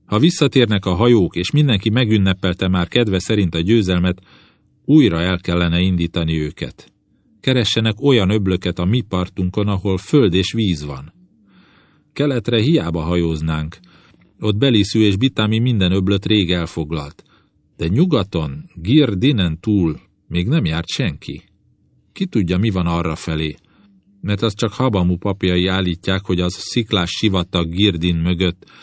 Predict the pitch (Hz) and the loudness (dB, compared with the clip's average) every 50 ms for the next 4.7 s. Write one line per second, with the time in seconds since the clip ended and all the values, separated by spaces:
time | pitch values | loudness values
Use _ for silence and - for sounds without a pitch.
0 | _ _ _ - 101 101 110 113 110 104 92 90 - 104 98 92 85 85 - - | _ _ _ -6 -2 0 2 2 2 2 2 0 0 0 0 0 -2 -4 -4 -2
1 | 107 98 98 92 95 90 87 92 90 - - - 113 101 98 92 - 92 85 87 | -2 0 0 2 2 2 2 0 0 -2 -2 -2 0 0 0 0 0 -2 -2 -2
2 | 85 87 92 104 101 - 95 82 - - - 87 87 - - 98 95 90 87 - | -2 0 0 -2 -2 -2 -4 -4 -4 -4 -4 -4 -4 -2 -2 0 0 0 -2 -2
3 | 82 85 82 85 80 80 - - - 101 - - 92 85 76 80 82 78 76 76 | -4 -2 -2 -2 -2 -4 -6 -6 -6 -6 -4 -2 -2 -2 -2 -2 -2 -4 -4 -4
4 | 85 85 80 80 78 73 - - 80 73 73 76 - _ | -4 -4 -4 -4 -6 -8 -8 -8 -10 -8 -8 -10 -12 _